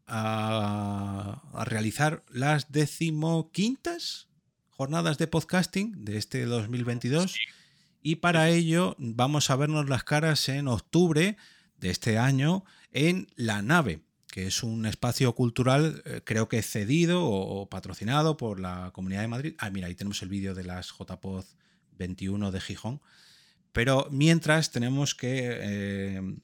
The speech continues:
Speaker 1: seguir dándole bombo al Berkami de las J pod veintidós, donde podéis hacer vuestras aportaciones para llevar a cabo estas, eh, jornadas de, de J pod que se celebrarán el catorce, quince, a ver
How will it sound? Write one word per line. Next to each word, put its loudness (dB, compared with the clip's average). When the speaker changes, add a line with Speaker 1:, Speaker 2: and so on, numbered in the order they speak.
Speaker 1:
seguir -2
dándole 0
bombo 2
al 2
Berkami 2
de -4
las -4
J -6
pod -2
veintidós, 2
donde 2
podéis 0
hacer -2
vuestras -4
aportaciones -4
para 0
llevar 0
a -2
cabo -2
estas, -4
eh, -4
jornadas 0
de, -6
de 2
J -4
pod -2
que -4
se 2
celebrarán 2
el 0
catorce, -2
quince, -6
a -8
ver -4